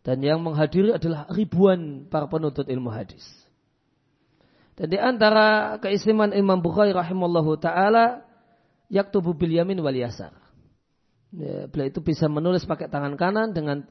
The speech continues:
dan tangan kiri sama terambilnya. Ya. Eh, nulis pakai tangan kanan oke, pakai tangan kiri juga oke.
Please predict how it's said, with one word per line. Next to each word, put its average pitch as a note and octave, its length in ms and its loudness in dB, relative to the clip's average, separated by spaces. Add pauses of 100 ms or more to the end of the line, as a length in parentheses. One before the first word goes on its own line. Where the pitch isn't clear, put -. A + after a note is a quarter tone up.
dan F3+ 180 2
tangan D3 320 -4
kiri G#3 240 2
sama E3 320 -4
terambilnya. B2 800 -4
Ya. A#2 240 -18 (960)
Eh, D3+ 300 -10
nulis C3+ 260 -2
pakai C#3 240 -4
tangan C3+ 320 -4
kanan C#3+ 320 -4
oke, G#3 400 0
pakai D#3+ 240 -8
tangan C#3+ 320 -2
kiri G3+ 720 0
juga E3 460 2
oke. C3+ 320 -2